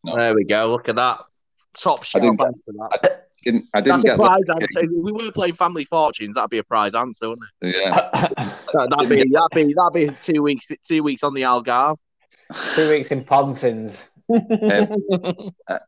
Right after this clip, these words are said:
Speaker 1: uh, the answer so far, I didn't get Southgate, I didn't get Ashley Young, I didn't get Ledley King, and I don't think I got Paul Robinson either.
Speaker 3: I'm gonna
Speaker 1: Just
Speaker 3: go Defoe, Jermaine Defoe.
Speaker 1: Jermaine Defoe is in the list.
Speaker 2: Hey,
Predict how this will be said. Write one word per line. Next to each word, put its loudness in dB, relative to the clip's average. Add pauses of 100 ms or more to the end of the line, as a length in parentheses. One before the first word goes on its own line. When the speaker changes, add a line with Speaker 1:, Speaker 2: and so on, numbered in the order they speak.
Speaker 1:
uh, 0
the 2
answer -2
so 2
far, 2
I 0
didn't 0
get 0
Southgate, 0
I -4
didn't 2
get 0
Ashley 0
Young, 4
I -6
didn't 0
get 2
Ledley 2
King, 0
and -10
I -4
don't 2
think -20
I -14
got -10
Paul 2
Robinson -2
either. -10 (1400)
Speaker 3:
I'm -2
gonna 0
Speaker 1:
Just -2
Speaker 3:
go 4 (1200)
Defoe, 4
Jermaine 2
Defoe. 2 (340)
Speaker 1:
Jermaine -6
Defoe 0
is 2
in 0
the -4
list. -2 (160)
Speaker 2:
Hey, -2